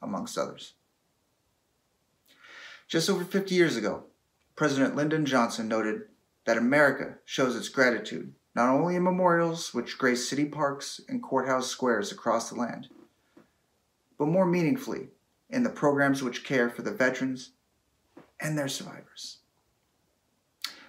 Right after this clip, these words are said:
The Caring for Survivors Act will do just that by strengthening D I C programs to prevent better support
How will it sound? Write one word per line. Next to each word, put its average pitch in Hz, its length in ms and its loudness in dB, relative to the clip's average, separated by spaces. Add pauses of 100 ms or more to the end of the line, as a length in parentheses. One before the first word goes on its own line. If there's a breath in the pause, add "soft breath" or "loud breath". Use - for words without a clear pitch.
The 139 80 -2
Caring 175 320 2
for 175 100 0
Survivors 139 520 4
Act 135 200 0
will - 100 -8
do 120 140 -4
just 131 360 -2
that - 340 0 (260)
by 120 100 6
strengthening 139 600 4
D 135 160 6
I 135 100 8
C 143 180 0
programs 139 640 2 (260)
to - 80 -10
prevent 127 400 2
better 147 180 4
support - 540 -2